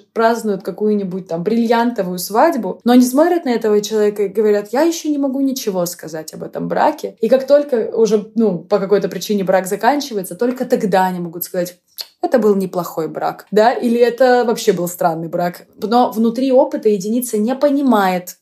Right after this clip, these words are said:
до конца, что это за опыт, потому что ей нужно выйти и получить дистанцию с опытом, да. Большое видится издалека, и это прям для единиц свойственно.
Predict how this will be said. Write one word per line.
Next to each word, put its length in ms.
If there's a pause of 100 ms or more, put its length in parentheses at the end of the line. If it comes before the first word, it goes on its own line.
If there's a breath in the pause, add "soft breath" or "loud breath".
(120)
до 120
конца, 720
что 320
это 160
за 140
опыт, 300
потому 200
что 180
ей 100
нужно 260
выйти 400
и 140
получить 400
дистанцию 640
с 120
опытом, 400
да. 120
Большое 460
видится 420
издалека, 680
и 100
это 140
прям 260
для 140
единиц 380
свойственно. 640